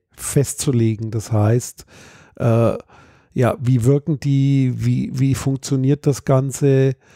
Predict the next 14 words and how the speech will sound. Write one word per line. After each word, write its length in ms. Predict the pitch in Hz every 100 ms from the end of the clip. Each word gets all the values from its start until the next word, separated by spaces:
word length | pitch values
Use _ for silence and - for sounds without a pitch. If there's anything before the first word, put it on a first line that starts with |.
| _ -
wie 120 | 127
kriege 260 | - 139 131
ich 100 | 120
das 200 | 135 -
damit 380 | 127 131 - - -
in 140 | 123
den 0 |
Griff 580 | 123 123 143 - - - _
und 460 | 139 120 120 - -
wie 300 | 127 127 123
habe 220 | 127 127
ich 100 | 117
ein 100 | 127
angemessenes 760 | 113 127 131 120 113 120 117